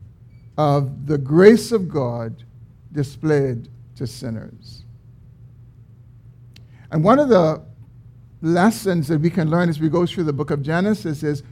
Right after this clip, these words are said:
when we encounter these firsts, they take on the tone, generally speaking,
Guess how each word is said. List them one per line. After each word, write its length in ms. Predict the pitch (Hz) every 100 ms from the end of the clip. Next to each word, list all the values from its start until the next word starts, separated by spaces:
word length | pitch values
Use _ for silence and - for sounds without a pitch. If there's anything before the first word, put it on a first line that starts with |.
| -
when 180 | 165 196
we 80 |
encounter 400 | 202 - 240 254
these 320 | 247 202 180 -
firsts, 640 | - 202 131 120 - - - - - - -
they 140 | 165
take 360 | 160 - 254 247
on 240 | 240 220
the 80 | 180
tone, 800 | - - - 240 240 226 151 143
generally 580 | 127 147 180 254 254 233
speaking, 720 | - - 165 - 147 135 147